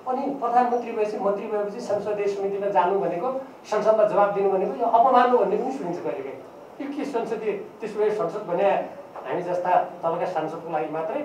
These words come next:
ठुला नेता र प्रधानमन्त्री हुने मान्छेको लागि यो अर्थहीन। यस्तो अलोकतान्त्रिक तर्क गर्न पाइन्छ?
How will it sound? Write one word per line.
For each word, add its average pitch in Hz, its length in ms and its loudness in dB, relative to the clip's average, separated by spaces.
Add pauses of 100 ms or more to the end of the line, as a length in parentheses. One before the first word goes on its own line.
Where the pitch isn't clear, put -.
ठुला 180 160 -4
नेता 170 320 -2
र 220 140 2 (260)
प्रधानमन्त्री 175 480 2
हुने 156 120 -4
मान्छेको 160 340 -6
लागि 160 300 -2
यो 175 60 -4 (220)
अर्थहीन। 170 360 -2 (460)
यस्तो 135 220 -14 (2000)
अलोकतान्त्रिक - 580 2
तर्क - 160 0
गर्न 147 260 0
पाइन्छ? 135 280 -4